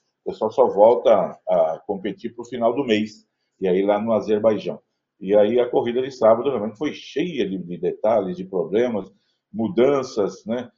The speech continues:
O, um sai na frente, já perde a posição, vem o outro, muitas batidas, muitas rodadas,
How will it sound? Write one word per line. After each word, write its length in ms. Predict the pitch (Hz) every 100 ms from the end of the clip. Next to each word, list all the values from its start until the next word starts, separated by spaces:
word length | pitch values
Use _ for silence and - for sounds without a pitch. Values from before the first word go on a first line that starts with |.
| _ _
O, 500 | 92 92 90 87 107
um 60 | 123
sai 200 | 117 104
na 120 | 85
frente, 300 | 110 117 110
já 100 | 92
perde 300 | - 113 107
a 60 |
posição, 640 | 92 92 82 - 123 120 90
vem 200 | 110 92
o 60 |
outro, 580 | 95 123 104 - 95 - _ _
muitas 280 | 120 - -
batidas, 680 | 104 87 - 139 117 104 85
muitas 420 | 92 131 135 110
rodadas, 640 | 101 92 98 113 127 131